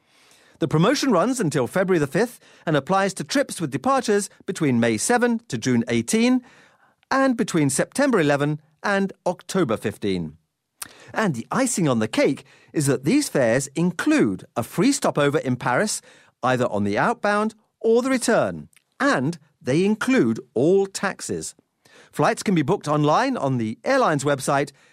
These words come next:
at airfrance dot C A.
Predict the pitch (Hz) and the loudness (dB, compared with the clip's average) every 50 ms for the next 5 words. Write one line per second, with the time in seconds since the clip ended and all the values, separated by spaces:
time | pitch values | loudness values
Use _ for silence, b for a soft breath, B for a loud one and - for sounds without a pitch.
0 | b b 123 123 - _ _ - 226 262 254 - - 165 151 151 151 156 151 - | b b -6 -6 -6 _ _ 0 2 2 2 0 0 0 0 0 0 -2 -4 -8
1 | - - _ - - 107 90 - 131 196 185 - - _ _ _ - - - - | -10 -10 _ -16 -18 -12 -4 -2 -2 -2 -2 -6 -16 _ _ _ -10 -6 -4 -2
2 | 202 202 190 156 120 98 92 85 - | 0 0 2 2 0 0 -2 -6 -12